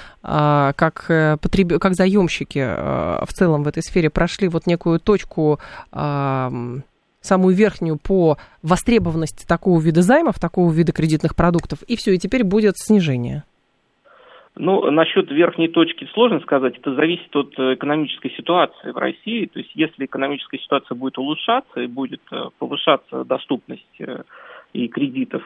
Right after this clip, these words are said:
Speaker 2: в принципе, да, то есть возможность их, э, получать, потому что идёт серьёзная оценка банками, э, заёмщиков, то есть необходим постоянный доход, подтверждённый, справка не два Н Д Ф Л или зарплатный проект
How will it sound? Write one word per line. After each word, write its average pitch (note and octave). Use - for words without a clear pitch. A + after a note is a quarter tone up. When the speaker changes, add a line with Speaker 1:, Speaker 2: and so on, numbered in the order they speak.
Speaker 2:
в -
принципе, D3
да, G3
то G3
есть -
возможность C3+
их, -
э, C3+
получать, C3
потому B2
что -
идёт C3
серьёзная C3+
оценка A3+
банками, D#3
э, -
заёмщиков, D3+
то -
есть -
необходим C3
постоянный B2+
доход, G#3+
подтверждённый, D#3
справка -
не C3
два B2+
Н B2+
Д -
Ф -
Л G3+
или B2
зарплатный F3+
проект E3+